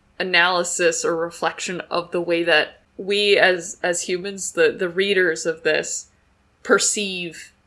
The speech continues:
and talk about death, because death is in everything. The fact that we're talking about death gods in fiction,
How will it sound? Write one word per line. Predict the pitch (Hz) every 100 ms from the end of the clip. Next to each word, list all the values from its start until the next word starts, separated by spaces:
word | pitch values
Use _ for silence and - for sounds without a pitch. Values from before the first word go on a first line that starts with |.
| _ _ -
and | 185 175 156 - -
talk | - 196 196
about | 180 151 -
death, | - - -
because | 180 175
death | - 226 233
is | 208 214 208 -
in | 190 175 170 170 _ _ _ _
everything. | 311 190 185 156
The | 151
fact | - 220 220
that |
we're | 196
talking | 208 208 208
about | 190 160 -
death | 175 175
gods | 185 180 175 -
in | - 196 190
fiction, | 170 208 214 - 123 -